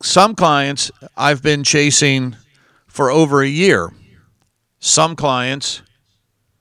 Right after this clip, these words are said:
I've brought on because I started prospecting when the covid nineteen pandemic hit.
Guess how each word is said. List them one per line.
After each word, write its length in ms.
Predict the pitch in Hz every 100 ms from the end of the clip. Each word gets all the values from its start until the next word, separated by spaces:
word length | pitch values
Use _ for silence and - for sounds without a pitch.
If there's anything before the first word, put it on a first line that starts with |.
| _ _
I've 240 | 117 120
brought 300 | 98 135 127
on 460 | 127 127 123 123 117 - _ _ _ _
because 340 | 151 - 135
I 120 | 123 131
started 400 | - 139 135 -
prospecting 880 | 135 123 - 127 113 127 123 120
when 460 | 123 120 120 113 -
the 120 | 120
covid 380 | - 131 120 120
nineteen 440 | 117 113 127 113 110
pandemic 580 | 120 117 156 151 107
hit. 220 | 110 71